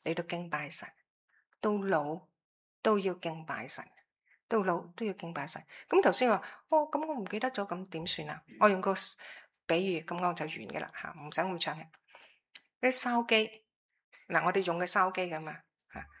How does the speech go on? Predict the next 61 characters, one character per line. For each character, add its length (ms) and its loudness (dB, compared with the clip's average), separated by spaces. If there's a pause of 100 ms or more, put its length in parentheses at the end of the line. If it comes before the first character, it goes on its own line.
(140)
哇， 120 6
用 180 4
用 140 -2
下 220 2
污 160 -4
糟 140 0
邋 160 -4
遢 180 -8
㗎 140 -12
嘛， 100 -8 (380)
吓。 120 -10 (240)
但 140 6
係 40 2
如 120 4
果 80 6
你 200 2
每 60 0
次 280 -4 (260)
都 160 0
去 220 0
啷 340 0
一 60 0
啷， 440 0
都 120 -4
去 80 -4
洗 120 -6
一 140 -2
洗 140 -2
嘅 160 -2
時 100 -4
候， 80 -6 (280)
個 100 -4
筲 200 4
箕 180 -4
都 100 -4
係 160 -2
白 220 -8
嘅。 120 -10 (760)
噉 140 6
你 100 12
返 200 4
到 100 2
嚟， 160 -2 (360)
我 60 -2
話， 40 -2 (100)
「啊， 140 -4
我 180 2
好 60 -2
似 120 -4
筲 300 -2
箕 140 0
噉 140 -2
樣， 200 -4 (380)
啊， 140 -6
聽 220 2
就 120 8
聽， 360 0 (380)
冇 160 10
渣 240 4
拿 200 2
喎。」 120 -2